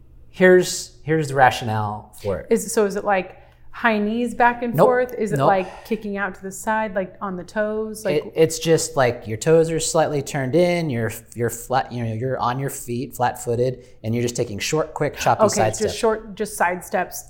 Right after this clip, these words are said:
Speaker 2: but
Speaker 1: Yep.
Speaker 2: the band's around the ankles, not around the feet.
Speaker 1: Yep, it's around the
Speaker 2: Okay.
Speaker 1: ankles. It could be around the feet if you wanna get a little bit more peroneal work in there, but,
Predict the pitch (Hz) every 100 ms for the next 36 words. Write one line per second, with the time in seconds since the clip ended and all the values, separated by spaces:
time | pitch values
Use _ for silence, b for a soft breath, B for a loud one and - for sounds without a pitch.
0 | - 208 240 220 220 208 208 196 185 208
1 | 190 185 175 185 175 175 170 165 170 160
2 | - - - _ - 185 - - 180 170
3 | 156 127 123 127 131 - 240 196 165 143
4 | 131 139 131 127 120 120 120 107 110 110
5 | 104 104 - 104 98 101 87 92 107 95
6 | 95 - 113 -